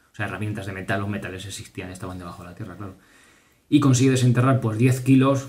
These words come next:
después de una hora de curro, ¿no? Ahí dale que te pego, y luego es-, y ese campame-, y ese, perdón, ese <laughs> tubérculo de diez kilos,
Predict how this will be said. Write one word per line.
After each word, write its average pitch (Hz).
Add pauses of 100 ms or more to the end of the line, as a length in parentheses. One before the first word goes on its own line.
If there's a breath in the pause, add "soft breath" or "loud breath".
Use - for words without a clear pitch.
después 113
de 120
una 113
hora 110
de 98
curro, 95
¿no? 95
Ahí 92
dale 98
que 107
te 101
pego, 113
y 107
luego 113 (680)
es-, 110
y 110
ese 113
campame-, 117
y 110
ese, 113
perdón, 107 (120)
ese 117
<laughs> 113
tubérculo 120
de 110
diez 120
kilos, 135